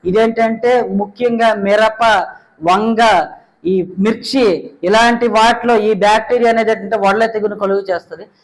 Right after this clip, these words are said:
వీటన్నిటికీ ఒకటే మార్గం ఏంటంటే ట్రైకోడెర్మా విరిడే. ఇది ఒక సంవత్సరం కాదు, సంవత్సరాల తరబడి మెల్లగా, మెల్లగా, మెల్లగా, మెల్లగా వేస్తే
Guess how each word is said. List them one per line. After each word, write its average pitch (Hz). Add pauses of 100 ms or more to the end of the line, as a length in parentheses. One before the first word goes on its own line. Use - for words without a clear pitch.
(120)
వీటన్నిటికీ 247
ఒకటే 214
మార్గం 196
ఏంటంటే 185
ట్రైకోడెర్మా 196
విరిడే. 151 (220)
ఇది 190
ఒక 190
సంవత్సరం 254
కాదు, 139 (400)
సంవత్సరాల 233
తరబడి 214
మెల్లగా, 208
మెల్లగా, 196
మెల్లగా, 185
మెల్లగా 214
వేస్తే 214